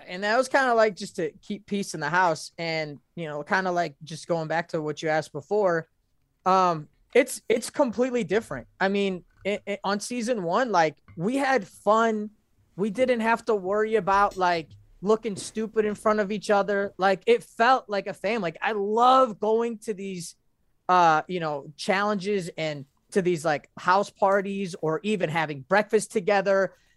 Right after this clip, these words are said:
and being able to just be completely s-, the stupid self that I am,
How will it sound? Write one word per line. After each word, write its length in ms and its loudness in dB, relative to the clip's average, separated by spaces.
and 240 2
being 320 -2
able 240 4
to 80 2
just 260 -10
be 80 -4
completely 680 -4
s-, 380 -8
the 100 -4
stupid 640 -6
self 400 -6
that 120 -2
I 120 2
am, 380 -4